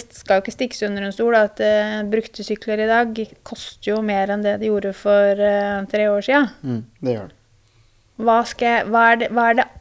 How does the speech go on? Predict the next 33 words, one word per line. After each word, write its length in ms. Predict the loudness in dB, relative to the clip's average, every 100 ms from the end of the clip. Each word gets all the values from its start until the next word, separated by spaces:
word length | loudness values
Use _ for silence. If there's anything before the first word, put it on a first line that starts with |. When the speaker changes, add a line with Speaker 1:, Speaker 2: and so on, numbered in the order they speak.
| -8
Speaker 1:
aller 360 | -4 -2 -2 -2
viktigste 800 | -4 -8 -16 -16 -16 -12 -10 -6
som, 240 | -6 -6 -8 -10 -10 -12 -14 -14 -18 -18 -14
som 220 | -12 -10
jeg 180 | -12 -12
skal, 640 | -12 -10 -8 -6 -6 -10 -10
kan, 320 | -10 -10 -12
skal 180 | -8 -6
sjekke 320 | -6 -8 -10
etter? 240 | -10 -14 -20 _ _ -20 -20 -20 _ _ _
Speaker 2:
Eh, 460 | 0 2 4 2 0 -4
det 80 | -6
første 320 | -6 -6 -6
jeg 60 | -4
ville 120 | -4
spurt 240 | -4 -6 -6
etter 300 | 0 2 0 -4
er 440 | -4 -4 -6 -8 -12
om 120 | -8 -4
man 100 | -4
har, 460 | -6 -10 -8 -8 -12 -20 -20 -14
eh, 360 | -10 -8 -10 -12
et 160 | -14
skjema 460 | -10 -4 -4 -2 -4 -6 _ _ _ -18
som 160 | -14
man 80 | -10
har 80 | -4
fulgt. 380 | -4 -4 _ -18
Eh, 400 | -12 -8 -8 -8 -6
alle 240 | -4 -4
som 160 | -6 -6
er, 380 | -4 -4 -6 -6 -6
eh, 440 | -6 -6 -8 -8